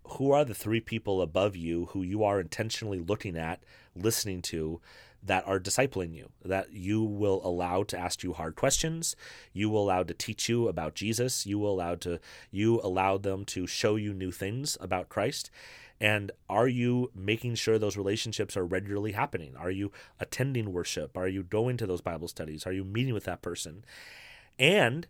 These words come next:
at the same time, and this is, I think, mind-blowing, especially even to you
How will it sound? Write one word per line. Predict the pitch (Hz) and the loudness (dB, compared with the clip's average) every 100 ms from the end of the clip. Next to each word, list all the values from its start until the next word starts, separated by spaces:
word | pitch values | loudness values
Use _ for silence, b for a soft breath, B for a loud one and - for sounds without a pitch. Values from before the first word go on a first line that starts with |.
| _ | _
at | 123 131 | 0 2
the | |
same | 139 156 | 0 0
time, | 190 104 104 | -2 -2 0
and | 104 | 0
this | 127 | 2
is, | 175 165 - | 2 0 -4
I | - 110 | -2 0
think, | 131 | 0
mind-blowing, | 110 139 185 101 104 | 0 0 0 0 0
especially | 110 - 180 - 175 | -2 -2 0 4 2
even | 147 165 170 | 2 -2 -2
to | - | -4
you | 156 143 147 | 0 2 2